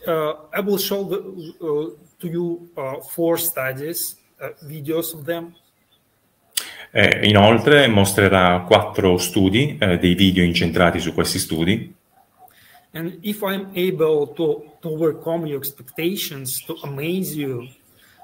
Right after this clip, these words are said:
Speaker 1: uh, you should donate for each of these study.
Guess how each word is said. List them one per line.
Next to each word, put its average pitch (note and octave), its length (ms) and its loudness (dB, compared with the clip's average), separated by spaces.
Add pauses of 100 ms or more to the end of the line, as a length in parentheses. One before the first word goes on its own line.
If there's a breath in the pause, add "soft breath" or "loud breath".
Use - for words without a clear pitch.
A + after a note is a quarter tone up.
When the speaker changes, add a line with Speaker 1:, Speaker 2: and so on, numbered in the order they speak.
(160)
Speaker 1:
uh, C3 300 -4
you D#3 140 -10
should E3+ 420 -2 (140)
donate D#3 800 -6
for C3+ 340 -6
each D#3+ 260 -10
of C#3 200 -8
these D3 400 -8 (160)
study. A#2+ 500 -6